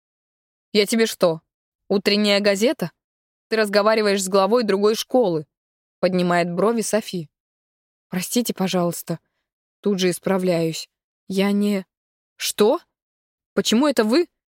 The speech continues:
глава другой школы? Наставник Алексей обещал, что меня примут обратно, если я переживу турнир. А я его уже переживу совершенно точно, даже если не пройду в финал".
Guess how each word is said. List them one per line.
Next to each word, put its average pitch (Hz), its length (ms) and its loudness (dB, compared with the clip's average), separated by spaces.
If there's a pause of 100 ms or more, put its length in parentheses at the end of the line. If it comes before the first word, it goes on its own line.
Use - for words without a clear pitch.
глава 214 340 4
другой 233 380 2
школы? 175 500 0 (640)
Наставник 226 540 2
Алексей 214 520 0 (280)
обещал, 240 560 0
что - 180 -2
меня 220 240 2
примут 247 460 0
обратно, 220 640 0 (360)
если 214 300 2
я 208 200 2
переживу 208 440 0
турнир. 214 480 0 (760)
А 185 140 2
я 190 200 4
его 233 260 2
уже 196 200 2
переживу 214 460 2
совершенно 269 560 2
точно, 180 480 0 (400)
даже 208 240 2
если 226 400 0 (380)
не 220 100 4
пройду 226 380 2
в - 40 -8
финал". 185 460 0